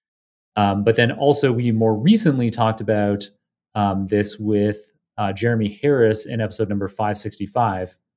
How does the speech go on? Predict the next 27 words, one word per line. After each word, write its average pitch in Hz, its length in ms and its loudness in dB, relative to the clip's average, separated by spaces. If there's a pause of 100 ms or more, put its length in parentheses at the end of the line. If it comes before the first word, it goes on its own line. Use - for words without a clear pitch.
(760)
And 117 180 2
so, 110 540 2 (1300)
uh, 110 340 0
so 139 160 0
eighty 165 200 4
thousand 135 300 2
Hours, 113 280 0
one 123 260 0
of 151 140 -2
their, 120 600 0 (520)
um, 107 560 0
main, 139 480 0 (340)
so 139 120 4
the - 80 0
reason 160 240 4
why 143 60 6
we 139 40 6
were 131 60 4
talking 131 200 0
about 117 140 2
it 113 40 2
in 113 60 0
the 113 60 2
episode 107 220 0
with 107 100 -2
Jeremy 104 260 0
Harris 151 400 4